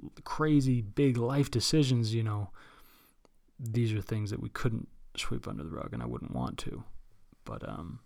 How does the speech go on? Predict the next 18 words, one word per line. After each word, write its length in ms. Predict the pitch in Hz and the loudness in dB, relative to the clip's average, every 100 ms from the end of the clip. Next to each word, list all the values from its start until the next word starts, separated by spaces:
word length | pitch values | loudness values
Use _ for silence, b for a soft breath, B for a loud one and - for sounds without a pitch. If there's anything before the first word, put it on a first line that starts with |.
| - | -20
for 140 | - 131 | -6 -4
the 60 | |
time 220 | 113 131 | 0 0
being, 200 | 120 120 | 2 -2
it 100 | 113 | -4
was, 160 | - - - | -8 -12 -12
it 40 | |
was 120 | - | -12
fine. 340 | - - - 123 - B B B B B B B 123 | -8 -8 -8 -10 -10 B B B B B B B -6
But, 560 | 113 104 98 - - - - - _ _ _ | -2 -2 -4 -8 -6 -6 -8 -14 _ _ _
you 140 | 135 | -2
know, 220 | 113 95 95 | -2 -4 -6
she 280 | - - 143 | -2 2 4
was 200 | 120 113 | 2 0
not 540 | 120 113 110 - - - - _ _ _ - _ | 0 -2 -4 -6 -6 -8 -18 _ _ _ -20 _
a 40 | - | -2
pugnacious 720 | - 113 107 113 117 - 92 | 6 8 8 2 0 -2 -4
girl, 460 | - 120 110 - - | 0 2 2 -2 -12